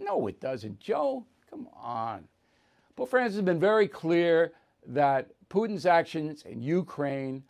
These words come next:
are sinful. He used that word, sinful.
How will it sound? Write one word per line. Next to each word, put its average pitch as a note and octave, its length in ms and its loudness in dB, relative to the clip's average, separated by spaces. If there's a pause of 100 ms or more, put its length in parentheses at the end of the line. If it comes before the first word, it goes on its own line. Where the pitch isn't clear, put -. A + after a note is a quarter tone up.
(200)
are B2+ 280 2 (120)
sinful. F#3+ 920 6
He F3+ 200 0
used F#3+ 220 -2
that G#3 140 0
word, A3 320 -2
sinful. A3 500 -4